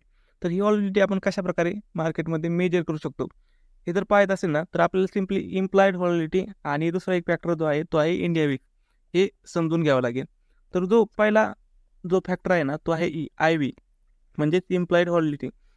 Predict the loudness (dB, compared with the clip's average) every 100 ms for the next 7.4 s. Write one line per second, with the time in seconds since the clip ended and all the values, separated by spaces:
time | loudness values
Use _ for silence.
0 | _ 0 2 2 2 0 -2 -2 0 2
1 | 2 0 0 -2 -2 -2 -4 -6 -8 -6
2 | -4 -4 -4 -2 -2 0 0 0 0 -2
3 | 0 0 0 -4 -10 _ _ -12 -4 0
4 | 2 0 -4 _ 0 2 4 2 0 -4
5 | -2 0 -2 0 -2 -2 -4 -4 -2 -2
6 | -4 -2 0 0 0 -2 -2 -4 -6 _
7 | _ _ -6 -4